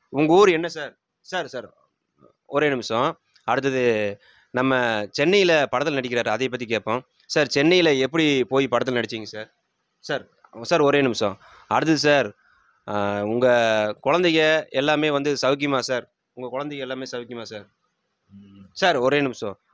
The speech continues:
Speaker 1: அப்புறம் சார், உங்களுக்கு எப்ப சார் கல்யாணம் ஆச்சு?
Speaker 2: ஆ, சொல்றேன்.
Speaker 1: சார், ஒரே நிமிஷம். சார், இந்த கேள்வி அப்புறம் கேட்டுக்கலாம் சார். அப்புறம் சார், திடீர்னு நீங்க அரசியலுக்கு வந்துட்டீங்க, அது எப்படி சார் இருக்குது?
Speaker 2: தூக்கி அடிச்சிடும் பாத்துக்க.
Speaker 1: சார்.
Speaker 2: என்ன, என்ன வெறுப்பேத்தணும்னு ஒரே வ-, கேள்வி கேட்டுட்டு இருக்கியா?
Speaker 1: சார், இல்ல சார்,
Speaker 2: நானும்
Speaker 1: கேள்வி தான் சார்
Speaker 2: பாத்துட்டு
Speaker 1: கேக்குறேன்.
Speaker 2: இருக்கேன். குழந்தை குட்டி இருக்கு, நல்லா இருக்கா, அது நல்லா இருக்கா,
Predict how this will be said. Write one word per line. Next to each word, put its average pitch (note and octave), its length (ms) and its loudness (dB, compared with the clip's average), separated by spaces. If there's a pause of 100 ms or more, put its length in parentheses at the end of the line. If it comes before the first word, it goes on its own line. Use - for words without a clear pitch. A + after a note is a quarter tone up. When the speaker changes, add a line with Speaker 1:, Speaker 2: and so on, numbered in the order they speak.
(220)
Speaker 1:
அப்புறம் C#3 280 0
சார், D3+ 200 4
உங்களுக்கு C3+ 400 2
எப்ப D#3 200 2
சார் G3 160 4
கல்யாணம் D3+ 360 0
ஆச்சு? A#2 360 -8 (840)
Speaker 2:
ஆ, G#2+ 120 -20
சொல்றேன். G2 360 -20
Speaker 1:
சார், E3 240 -2
ஒரே B2 220 -2
நிமிஷம். G2 300 -12 (240)
சார், C3+ 240 2
இந்த C#3 260 4
கேள்வி D3+ 220 2
அப்புறம் C3 320 0
கேட்டுக்கலாம் A#2 300 -4
சார். A#2 360 -4 (280)
அப்புறம் D3 260 2
சார், D3+ 260 2
திடீர்னு G3 380 0
நீங்க D#3+ 220 4
அரசியலுக்கு D3+ 480 0
வந்துட்டீங்க, B2+ 360 -4
அது B2 220 -2
எப்படி D3 220 -2
சார் C3+ 240 -4
இருக்குது? A#2+ 200 -10 (180)
Speaker 2:
தூக்கி B3+ 300 -8
அடிச்சிடும் A3 380 -2
பாத்துக்க. F3 560 0
Speaker 1:
சார். A3+ 300 2
Speaker 2:
என்ன, A3+ 180 4
என்ன - 0 -
வெறுப்பேத்தணும்னு A3+ 680 2
ஒரே G#3 180 6
வ-, A3+ 380 6
கேள்வி G#3+ 360 -2
கேட்டுட்டு F#3 280 0
இருக்கியா? D#3 460 2
Speaker 1:
சார், E3+ 140 -4
இல்ல F#3+ 180 -8
சார், E3 180 -6
Speaker 2:
நானும் F#3 220 4
Speaker 1:
கேள்வி B3+ 160 0
தான் B3 100 4
சார் A#3 100 -2
Speaker 2:
பாத்துட்டு A3+ 80 -2
Speaker 1:
கேக்குறேன். A#3+ 100 0
Speaker 2:
இருக்கேன். A#3+ 280 -4
குழந்தை A3 340 -4
குட்டி A3+ 200 -6
இருக்கு, G#3+ 180 -6
நல்லா A3 200 0
இருக்கா, A3 340 2
அது A3+ 260 2
நல்லா A3 220 2
இருக்கா, A3 320 0